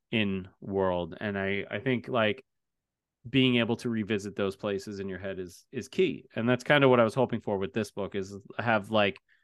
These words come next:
you know, even if it's a, a s-, you know, hopefully people find it to be a satisfying conclusion, that they would want to return that world and think about it a little bit more later on, or, you know,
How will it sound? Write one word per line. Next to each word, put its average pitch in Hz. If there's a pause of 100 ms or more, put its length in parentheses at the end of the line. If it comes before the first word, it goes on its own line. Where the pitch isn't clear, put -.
(300)
you 131
know, 117
even 135
if 120
it's 107
a, 107
a -
s-, -
you 127
know, 104
hopefully 110
people 120
find 107
it 98
to 107
be 107
a 98
satisfying 104
conclusion, 110 (440)
that 131
they 131
would 123
want 127
to 127
return 113 (680)
that 104 (200)
world 104
and 95
think 120
about 95
it 95 (180)
a -
little 107
bit 98
more 101
later 98
on, 101
or, 95 (420)
you 117
know, 104